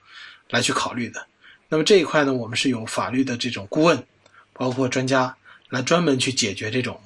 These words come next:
纠纷。这个跟美国其实是一样的，一旦出现问题的时候，医生跟患者之间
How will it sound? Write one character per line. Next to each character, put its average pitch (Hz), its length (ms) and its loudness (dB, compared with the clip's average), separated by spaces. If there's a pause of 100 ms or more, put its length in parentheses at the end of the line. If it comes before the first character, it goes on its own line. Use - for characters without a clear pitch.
(140)
纠 131 120 -2
纷。 113 240 -4 (140)
这 180 140 4
个 139 100 6
跟 143 160 2
美 131 220 -2
国 120 160 -2
其 131 180 0
实 131 60 2
是 135 140 2
一 123 80 0
样 151 220 6
的， - 80 -16 (360)
一 147 100 2
旦 202 120 6
出 165 160 0
现 156 140 2
问 165 120 2
题 123 80 -4
的 123 80 -6
时 117 60 -4
候， 117 60 -4
医 151 140 -2
生 156 260 0 (120)
跟 156 160 0
患 156 200 4
者 110 100 -2
之 120 140 -4
间 123 260 0